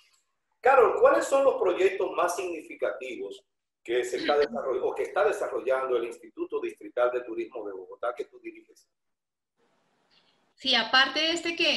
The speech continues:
Speaker 2: eh, del que te comento, de los ocho tramos, trescientos kilómetros alrededor de, de la ciudad, esto es, eh, de la mano con los departamentos y municipios aledaños. Nosotros como ciudad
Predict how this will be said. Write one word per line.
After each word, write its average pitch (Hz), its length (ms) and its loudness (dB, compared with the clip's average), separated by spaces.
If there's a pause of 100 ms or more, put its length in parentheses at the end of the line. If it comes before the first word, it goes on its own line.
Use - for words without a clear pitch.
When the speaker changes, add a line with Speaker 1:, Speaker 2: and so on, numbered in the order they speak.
Speaker 2:
eh, 214 320 -4
del 226 160 -4
que 233 120 -6
te 233 140 -4
comento, 254 460 0
de 269 120 4
los 247 420 -4
ocho 233 300 -4
tramos, 254 420 0
trescientos 247 640 -2
kilómetros 226 600 -4
alrededor 208 540 0
de, 240 360 0 (240)
de 240 160 4
la 214 160 6
ciudad, 196 380 0
esto 226 260 -2
es, 240 760 0
eh, 214 300 -4
de 233 140 6
la 202 140 4
mano 233 500 4
con 254 280 -2
los 247 180 -2
departamentos 220 960 -2
y 262 60 -6
municipios 220 680 -4
aledaños. 202 640 0
Nosotros 202 380 -6
como 240 200 -6
ciudad 190 420 0